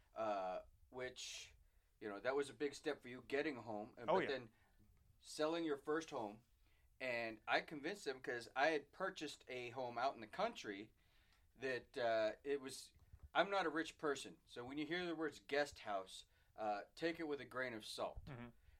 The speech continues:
Speaker 1: It was two and a half acres in the mountains.
Speaker 2: Mm-hmm.
Speaker 1: But this house, it was, uh,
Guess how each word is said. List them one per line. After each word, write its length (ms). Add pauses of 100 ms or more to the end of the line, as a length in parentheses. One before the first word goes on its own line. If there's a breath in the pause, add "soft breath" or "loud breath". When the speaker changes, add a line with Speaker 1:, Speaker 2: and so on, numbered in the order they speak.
(120 soft breath)
Speaker 1:
It 180
was 340 (120)
two 220
and 100
a 40
half 300
acres 340
in 80
the 80
mountains. 640 (140)
Speaker 2:
Mm-hmm. 100 (500 loud breath)
Speaker 1:
But 200
this 220
house, 720 (500)
it 160
was, 300
uh, 480